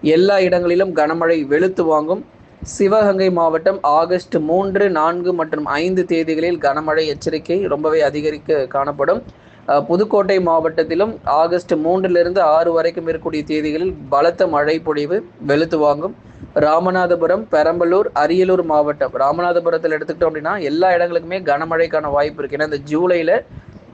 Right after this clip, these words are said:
பெருசா நம்மளால மழை எதிர்பார்க்க முடியல. ராமநாதபுரத்துல பெரிதளவுல மழை இல்ல. ஆனா, இந்த ஆகஸ்ட் அப்படியே விட்டுறாது. ஆகஸ்ட் மாதத்துல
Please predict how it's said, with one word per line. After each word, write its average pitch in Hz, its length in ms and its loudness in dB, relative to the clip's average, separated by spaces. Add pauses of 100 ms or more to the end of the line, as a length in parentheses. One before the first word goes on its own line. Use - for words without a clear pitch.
பெருசா 185 400 2
நம்மளால 175 360 2
மழை 160 320 2
எதிர்பார்க்க 165 560 0
முடியல. 151 400 0
ராமநாதபுரத்துல 151 800 -2
பெரிதளவுல 160 560 2
மழை 147 360 -2
இல்ல. 156 340 -2 (280)
ஆனா, 160 200 0
இந்த 160 200 2
ஆகஸ்ட் 170 520 2
அப்படியே 160 300 2
விட்டுறாது. 156 640 0
ஆகஸ்ட் 160 500 0
மாதத்துல 151 560 0